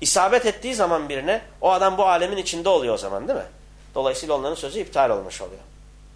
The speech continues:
Hani onlar dediler insanlık diye bir olgu var. Bu ne alemin içinde ne alemin dışında.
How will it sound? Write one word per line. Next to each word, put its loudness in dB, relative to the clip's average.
Hani -2
onlar 0
dediler 0
insanlık -4
diye -4
bir -4
olgu 0
var. 0
Bu -2
ne 2
alemin 2
içinde -6
ne 0
alemin 2
dışında. -8